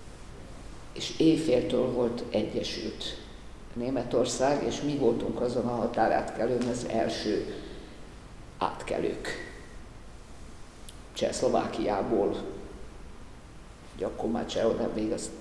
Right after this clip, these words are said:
azt hiszem Csehszlovákia volt Németországban. És azt az arcot, ahogy bennünket, a magyarokat, ez a kis német fiú ott üdvözölt, és akkor hát ott ültünk, azt bőgtünk.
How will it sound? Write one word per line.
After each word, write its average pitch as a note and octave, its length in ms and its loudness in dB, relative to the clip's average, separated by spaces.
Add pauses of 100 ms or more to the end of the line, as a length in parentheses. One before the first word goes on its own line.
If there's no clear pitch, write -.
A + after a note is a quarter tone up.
azt - 100 -8
hiszem - 180 -4
Csehszlovákia - 800 0
volt - 300 -2
Németországban. - 800 -2 (880)
És - 100 2
azt - 220 4
az D3 140 4
arcot, - 560 6 (960)
ahogy A2+ 460 4 (260)
bennünket, C3+ 640 6
a B2 100 4
magyarokat, - 880 2 (1800)
ez - 180 0
a A2 120 -2
kis - 260 2 (240)
német A#2+ 400 0
fiú A#2+ 280 4
ott - 420 -2
üdvözölt, D3 600 10
és - 160 4
akkor B2 440 4 (340)
hát A#2+ 200 2
ott B2+ 220 4
ültünk, - 440 0
azt - 200 0
bőgtünk. - 600 -2